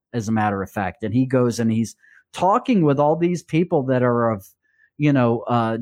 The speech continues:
different parts of the body, that are in different regions, that have different struggles that it is that they deal with,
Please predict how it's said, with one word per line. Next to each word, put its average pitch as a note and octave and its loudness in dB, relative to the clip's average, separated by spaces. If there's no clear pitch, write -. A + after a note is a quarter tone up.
different F3 -2
parts D#3 -2
of B2+ 0
the C3 -4
body, B2+ 0
that C3+ 2
are C3 4
in C3 2
different D3 -2
regions, B2 0
that A#2 -2
have A2 -2
different D3+ 0
struggles D3 0
that A#2+ 2
it A#2 -2
is A#2+ 2
that G#2 -10
they B2 0
deal B2+ 2
with, A2+ -2